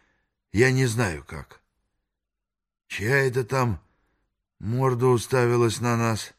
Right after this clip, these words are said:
Войди сюда, чужой человек!" Елисей сейчас же вошел в сельсовет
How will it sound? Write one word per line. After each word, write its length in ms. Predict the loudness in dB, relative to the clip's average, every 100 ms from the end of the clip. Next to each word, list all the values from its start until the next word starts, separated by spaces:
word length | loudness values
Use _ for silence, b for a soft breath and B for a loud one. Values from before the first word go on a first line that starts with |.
| _ _ _ _ _ _ _ _ _
Войди 420 | -4 2 4 4 4
сюда, 500 | 4 4 4 2 -4
чужой 360 | -2 2 2
человек!" 440 | 0 0 0 -2 -6 _ _ _ _ _ _ _ _ _ _ _ _ _ _ _ -8
Елисей 580 | -4 -2 -2 -2 -4
сейчас 400 | -2 -6 -2 -2
же 160 | -2 -2
вошел 380 | -2 -2 -4 -4
в 60 |
сельсовет 720 | -4 -4 -4 -4 0 0 0